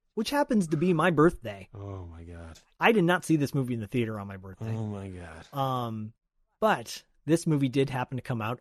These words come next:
Speaker 1: on my birthday, June eleventh, nineteen eighty-six. What was it?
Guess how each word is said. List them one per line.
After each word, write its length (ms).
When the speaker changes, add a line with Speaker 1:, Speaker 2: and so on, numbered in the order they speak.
Speaker 1:
on 200
my 140
birthday, 500
June 240
eleventh, 440
nineteen 580
eighty-six. 1000
What 480
was 400
it? 360